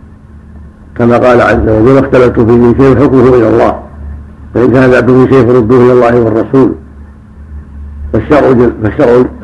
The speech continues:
شرعه والأمر أمره، وليس للناس التخلف عن ذلك أو الحيد عن ذلك لأمر فلان أو فلان، إنما الطاعة في المعروف، وليس للمخلوق طاعة في معصية الخالق سبحانه وتعالى،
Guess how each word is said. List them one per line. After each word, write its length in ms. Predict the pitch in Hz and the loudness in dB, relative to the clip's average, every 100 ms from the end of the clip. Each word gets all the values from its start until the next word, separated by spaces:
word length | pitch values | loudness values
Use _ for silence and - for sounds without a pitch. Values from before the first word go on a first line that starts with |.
| - 135 | -10 -2
شرعه 400 | 139 127 120 131 | 0 2 2 2
والأمر 420 | 120 131 123 127 | 2 2 2 2
أمره، 280 | 135 131 - - - - - - - - - - | 2 2 0 -8 -12 -14 -18 -16 -16 -16 -16 -2
وليس 220 | 147 139 | 2 2
للناس 400 | 127 127 131 123 120 107 - - - - - - - - - - - - - - - - - - 107 | 2 2 2 0 0 -4 -4 -14 -16 -16 -14 -18 -16 -14 -14 -16 -18 -18 -18 -18 -14 -12 -8 -6 -6
التخلف 640 | - - 135 143 120 117 117 | -6 -6 0 2 4 2 0
عن 120 | 120 | 0
ذلك 360 | 131 127 120 - - | 0 0 -2 -6 -6
أو 80 | 107 | -4
الحيد 300 | 98 135 120 | 0 0 0
عن 220 | 110 123 | 0 0
ذلك 340 | 135 131 123 - - - - - - | 2 2 0 -4 -14 -12 -8 -8 -4
لأمر 240 | 127 131 | 0 2
فلان 500 | 127 101 117 123 127 | 2 2 2 2 0
أو 120 | 117 | -2
فلان، 360 | 101 113 120 101 - | -2 0 0 -2 0
إنما 240 | 139 131 | 2 2
الطاعة 420 | 123 147 139 123 | 0 0 0 0
في 80 | 127 | 2
المعروف، 320 | 165 139 113 - - 175 - - - - - - - | 2 0 -4 -10 -16 -18 -18 -16 -16 -16 -20 -20 -14
وليس 440 | - 104 143 139 | -8 -2 0 2
للمخلوق 640 | 120 120 - 113 117 117 110 | 2 0 0 -2 0 0 -2
طاعة 240 | 131 120 | 0 0
في 80 | 120 | 0
معصية 240 | 113 120 110 | 0 -2 -2
الخالق 320 | 117 107 113 101 | -4 -2 -4 -4
سبحانه 280 | 90 107 104 | -6 -6 -4
وتعالى، 420 | 101 - - - | -6 -6 -10 -12